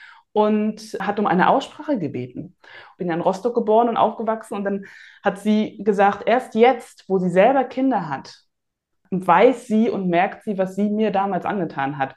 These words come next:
Weil von daher kann, ich kann das total nachvollziehen, was, was du gesagt hast, weil die Kinder sind halt nicht reflektiert meist und, äh, gehen dann halt,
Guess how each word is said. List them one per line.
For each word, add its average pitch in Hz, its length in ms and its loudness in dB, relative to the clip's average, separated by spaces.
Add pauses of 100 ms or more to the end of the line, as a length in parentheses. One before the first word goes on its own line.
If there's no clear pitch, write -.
(120)
Weil 175 160 2
von 196 160 4
daher 202 220 6
kann, 214 220 -4
ich 208 120 -8
kann 214 100 -2
das 190 100 -2
total 202 480 2
nachvollziehen, 208 500 0
was, 196 160 0
was 196 160 -2
du 196 100 -8
gesagt 185 380 2
hast, 180 240 0
weil 175 140 6
die 185 120 -8
Kinder 277 300 2
sind 240 220 -2
halt 220 340 0 (160)
nicht 233 280 2
reflektiert 294 640 2
meist 262 560 2
und, 220 400 0
äh, 175 520 -4
gehen 247 220 4
dann 240 180 4
halt, 233 400 4